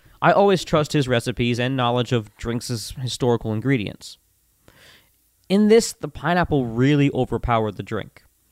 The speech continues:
The Campari is reduced to a scant background bitterness that does come forward as the drink progresses, but takes a while. The rum is present in effect only, remaining silent throughout the drink.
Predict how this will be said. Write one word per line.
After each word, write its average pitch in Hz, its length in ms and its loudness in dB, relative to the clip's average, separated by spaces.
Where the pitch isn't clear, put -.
The 131 80 -2
Campari 151 540 2
is 117 180 0
reduced 120 560 -2
to 120 160 -4
a 107 80 -4
scant - 440 -6
background 120 540 -4
bitterness 120 460 -4
that 120 300 -8
does 170 200 0
come 156 240 -2
forward 143 340 -2
as 123 160 -4
the 127 120 -6
drink 127 260 -4
progresses, 120 560 -4
but 117 240 -4
takes 139 260 -2
a 117 80 -2
while. - 360 -4
The 135 80 0
rum 196 240 4
is 180 120 -2
present 156 540 -2
in 123 360 -2
effect - 500 -4
only, 143 340 0
remaining 117 480 -2
silent 120 500 -2
throughout 107 280 -2
the - 80 -10
drink. - 360 -10